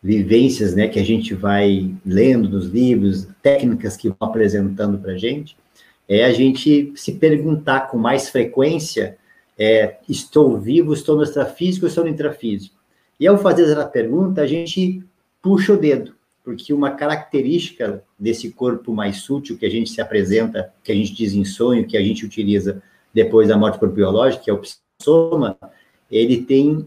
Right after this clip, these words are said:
uma das características dele é a elasticidade. Então, se você puxar o seu dedo e ele, de fato, se alongar, é uma indicação aí que você está no extrafísico. A ausência de sombra,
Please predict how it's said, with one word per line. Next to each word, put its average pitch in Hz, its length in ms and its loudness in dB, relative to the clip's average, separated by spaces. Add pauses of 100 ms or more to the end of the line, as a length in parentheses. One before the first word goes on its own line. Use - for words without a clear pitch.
uma 117 160 -2
das 117 140 -4
características 127 760 -2
dele 123 200 0
é 143 80 4
a 135 100 4
elasticidade. 151 960 -2 (320)
Então, 147 180 2
se 147 140 -4
você 147 280 0
puxar 143 400 -2
o 139 60 2
seu 139 240 0
dedo 113 300 2
e 120 60 2
ele, 127 120 -2
de 131 140 -4
fato, 127 500 -4
se - 140 -8
alongar, 110 760 -4 (240)
é 117 140 2
uma 123 160 4
indicação 123 600 -2
aí 117 160 -2
que 131 120 -2
você 120 460 -6 (580)
está 135 280 -4
no 123 60 0
extrafísico. 113 680 -4 (340)
A 104 120 -2
ausência 113 540 2
de 101 120 -4
sombra, 113 760 0